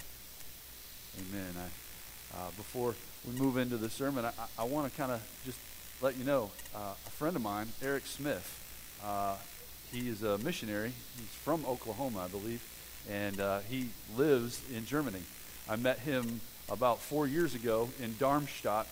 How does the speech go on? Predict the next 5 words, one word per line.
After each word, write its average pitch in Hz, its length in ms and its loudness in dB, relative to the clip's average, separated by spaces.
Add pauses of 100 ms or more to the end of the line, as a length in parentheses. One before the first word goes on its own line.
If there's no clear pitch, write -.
Germany, 120 460 0 (480)
um, 95 440 2 (140)
and, 104 380 -2
uh, 98 240 4 (560)
he 139 280 -2